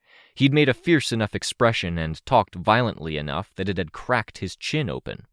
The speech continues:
He wiped at the mess and left a streak of red across the line of his jaw. That hand held his jaw together as he finished.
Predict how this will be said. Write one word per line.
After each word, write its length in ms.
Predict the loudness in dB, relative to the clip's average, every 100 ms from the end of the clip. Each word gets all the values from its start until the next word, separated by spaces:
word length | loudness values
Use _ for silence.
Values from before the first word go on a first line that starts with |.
| _ _ _ _ _ _
He 160 | -2
wiped 340 | 2 2 2 -4
at 120 | -8
the 60 | -4
mess 400 | 0 0 -2 -4
and 220 | -6 -2
left 240 | -2 -2
a 60 | -8
streak 340 | -4 -2 -2
of 160 | -4 -2
red 340 | 0 0 -2
across 380 | -6 -4 -4 -4
the 100 | -6
line 260 | -4 -6 -8
of 100 | -12
his 120 | -10
jaw. 500 | -4 -2 -2 -6 -14 _ _ _ _ _ _ 0
That 200 | 2 2
hand 380 | -2 -2 -4
held 360 | -4 -2 -2 -6
his 200 | -10 -8
jaw 300 | -4 -2 -2
together 480 | -4 0 0 0 -4
as 160 | -4
he 140 | -8 -8
finished. 520 | -6 -6 -6 -12